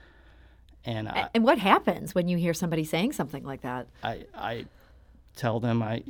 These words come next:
Speaker 1: I'm very sorry, but, um, Missouri law says that unless you have an, a, a lease that's in force,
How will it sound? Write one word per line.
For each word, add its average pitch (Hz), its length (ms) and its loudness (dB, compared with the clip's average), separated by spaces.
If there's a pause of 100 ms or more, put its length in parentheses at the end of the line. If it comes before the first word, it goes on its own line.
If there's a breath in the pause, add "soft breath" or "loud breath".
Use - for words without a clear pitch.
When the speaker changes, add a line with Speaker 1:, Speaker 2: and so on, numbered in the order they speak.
Speaker 1:
I'm 117 160 -2
very 110 200 -2
sorry, 117 440 2
but, 104 240 -4 (200)
um, 104 280 -2
Missouri 110 320 0
law 120 500 4 (380 loud breath)
says 107 400 -2
that 107 180 -2
unless 110 420 -2
you 107 120 0
have 113 320 4
an, 110 180 2 (220)
a, 113 140 0 (120)
a 120 80 -4
lease 113 280 0
that's 107 240 -4
in 107 100 -4
force, 123 480 0